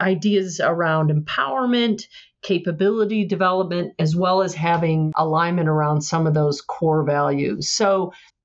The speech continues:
part of it, Jack, it is, it depends, you know, what's the measure for that organization on being high performing? You know,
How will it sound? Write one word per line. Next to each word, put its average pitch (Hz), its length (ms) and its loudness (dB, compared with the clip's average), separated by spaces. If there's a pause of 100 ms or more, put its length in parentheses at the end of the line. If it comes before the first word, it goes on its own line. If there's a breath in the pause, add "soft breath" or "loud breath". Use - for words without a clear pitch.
(140)
part 247 220 -2
of 240 60 -6
it, 247 180 -6
Jack, 277 320 -2
it 214 80 2
is, 185 160 0
it 233 200 -2
depends, 240 800 0
you 220 80 2
know, 185 140 0 (100)
what's 214 320 -2
the 196 100 -2
measure 190 320 0
for 185 180 -2
that 170 200 2
organization 175 720 2
on 165 300 0
being 156 240 0
high 170 240 -2
performing? 180 720 0
You 196 180 2
know, 180 340 0